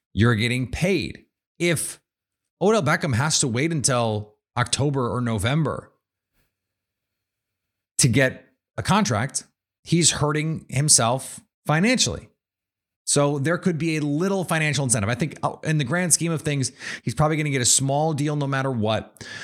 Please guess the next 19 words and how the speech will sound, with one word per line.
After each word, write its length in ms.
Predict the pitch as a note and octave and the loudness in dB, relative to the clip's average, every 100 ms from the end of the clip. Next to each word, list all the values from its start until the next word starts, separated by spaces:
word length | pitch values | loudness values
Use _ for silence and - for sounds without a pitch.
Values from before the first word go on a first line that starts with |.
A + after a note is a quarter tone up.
| - | -6
So 140 | - B2 | 0 2
we're 120 | A#2 | 2
talking 360 | - C3+ C#3+ | 0 0 0
about 160 | B2+ A#2 | 0 -2
a 40 | |
couple 320 | A2 C#3 C#3+ C3 | -2 -2 -2 -2
hundred 320 | C#3+ C#3 A#2+ | -2 -2 -2
thousand 320 | B2 B2 A#2 | -2 0 0
dollars 420 | A2+ C3 D3+ D#3 | 0 0 0 0
here 160 | E3 D#3+ | 0 0
and 140 | E3 | 0
there, 320 | E3 F#3+ F#3 - - - | 0 -2 -4 -14 -14 -2
among 240 | D3+ E3+ E3+ | 0 2 0
friends, 420 | F3 F3 G3+ A2 | 0 0 2 2
which 460 | C#3+ C3+ - - _ | 0 0 -4 -6 _
for 420 | - C#3 C3 - | -2 0 0 -4
most 320 | - B2+ D#3+ - | -2 0 0 0
people 340 | D#3 D#3+ F3+ | -2 -2 -2
is 360 | B2 B2+ - | 0 2 2